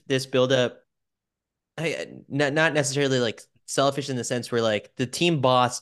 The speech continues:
gym turns into this really hot room. There's obviously other people who have to use the sauna as well.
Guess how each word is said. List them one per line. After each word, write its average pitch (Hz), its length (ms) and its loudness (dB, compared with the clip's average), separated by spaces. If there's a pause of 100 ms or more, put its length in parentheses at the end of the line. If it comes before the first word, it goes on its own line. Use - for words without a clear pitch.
gym 113 640 -4 (520)
turns 147 320 2
into 127 600 2 (120)
this 113 200 -8
really 123 480 4
hot 117 340 0
room. 110 420 0
There's 117 180 -4
obviously 135 500 0
other 117 140 -2
people 120 280 -4
who 110 140 -2
have 110 240 -2
to 113 80 -2
use 104 440 -4
the 110 100 -8
sauna 110 600 -2
as 107 240 -4
well. 113 460 0